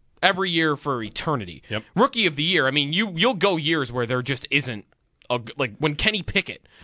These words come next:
Speaker 1: was the first quarterback drafted, he did not win Rookie of the Year. You actually had back-to-back receivers that went in the last two years, Garrett Wilson and Ja'Marr Chase. At least with that award, you'll have years where there just isn't a quarterback.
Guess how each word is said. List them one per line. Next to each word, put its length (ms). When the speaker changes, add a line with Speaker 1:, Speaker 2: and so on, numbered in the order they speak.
Speaker 1:
was 380
the 120
first 300
quarterback 440
drafted, 440
he 120
did 100
not 220
win 160
Rookie 280
of 120
the 80
Year. 280
You 120
actually 320
had 400
back-to-back 640
receivers 600
that 100
went 160
in 80
the 60
last 340
two 160
years, 560
Garrett 220
Wilson 300
and 80
Ja'Marr 280
Chase. 420
At 100
least 300
with 120
that 180
award, 420
you'll 260
have 220
years 400
where 200
there 120
just 200
isn't 180
a 40
quarterback. 560